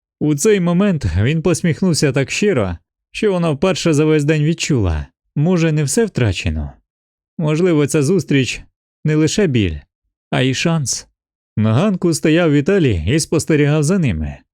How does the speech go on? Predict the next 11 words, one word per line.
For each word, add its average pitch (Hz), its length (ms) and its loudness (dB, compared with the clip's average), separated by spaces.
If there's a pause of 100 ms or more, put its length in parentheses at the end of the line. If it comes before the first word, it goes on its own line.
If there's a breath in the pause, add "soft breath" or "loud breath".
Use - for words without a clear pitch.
(400)
Він 208 180 2
нічого 156 320 0
не 135 120 0
казав, 98 580 0
лише 143 280 0
дивився. 131 640 -2 (280)
Його 170 240 2
погляд 185 360 2
був 170 200 0
одночасно 160 640 0
винним 117 540 0